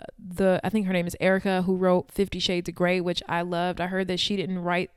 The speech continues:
like, the first one until she was forty-five. Um, Vera Wang, I heard that she didn't become successful until she was in her forties.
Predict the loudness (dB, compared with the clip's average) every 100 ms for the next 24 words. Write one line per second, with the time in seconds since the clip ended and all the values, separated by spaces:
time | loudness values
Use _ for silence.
0 | -6 -2 -2 -4 -6 -2 -2 -2 -4 -4
1 | -4 -4 -4 -6 -4 -4 -6 -4 -2 0
2 | 0 -2 -6 -18 -20 -20 -6 -4 -2 -2
3 | 2 4 4 4 2 2 0 -2 -2 -2
4 | 0 0 0 -2 0 -2 -2 -4 -4 -4
5 | -4 -4 -4 -4 -4 -2 -2 0 -2 0
6 | 0 2 2